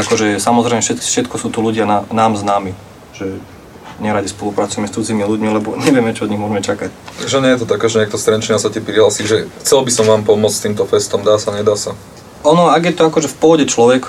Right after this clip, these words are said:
Speaker 1: určite by sme to pre-, zvážili takú možnosť, ale radi si to riešime takto v tom svojom jadre a už máme nejaký taký ten,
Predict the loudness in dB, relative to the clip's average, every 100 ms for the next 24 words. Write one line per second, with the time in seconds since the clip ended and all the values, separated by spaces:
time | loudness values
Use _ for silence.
0 | -6 2 2 2 0 2 2 2 0 4
1 | 4 4 0 -2 0 2 0 -2 -4 -2
2 | -2 2 2 0 -4 -4 -2 -2 -2 -6
3 | -12 -20 -20 -20 -20 -20 -20 -20 -4 0
4 | 0 -2 -4 -2 0 0 -2 -4 -6 -6
5 | -6 -2 -2 -2 -2 0 0 0 -4 -10
6 | -20 -16 -8 -4 -2 -2 -6 -8 -10 -10
7 | -8 -8 -10